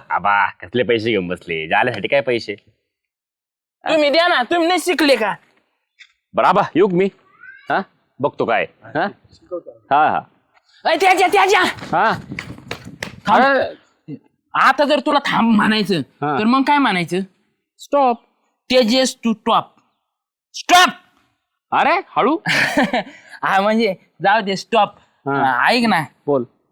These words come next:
Speaker 2: जर सुगंधा कुणा-, सु-, गेल्या गेल्या
Speaker 1: हम्म.
Speaker 2: सुगंधाला जर नाश्ता करायचा असला,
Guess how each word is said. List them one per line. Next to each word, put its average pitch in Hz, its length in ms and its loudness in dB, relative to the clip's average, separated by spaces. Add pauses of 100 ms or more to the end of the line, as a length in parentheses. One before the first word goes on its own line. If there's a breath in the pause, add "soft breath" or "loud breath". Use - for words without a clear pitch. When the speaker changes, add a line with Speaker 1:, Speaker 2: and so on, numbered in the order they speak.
(100)
Speaker 2:
जर 190 240 0
सुगंधा 196 540 0
कुणा-, 151 400 2
सु-, 151 320 -4
गेल्या 185 200 0
गेल्या 175 260 0
Speaker 1:
हम्म. - 380 -12
Speaker 2:
सुगंधाला 170 460 0
जर 151 140 -4
नाश्ता 180 320 -2
करायचा 156 380 -2
असला, 139 240 -4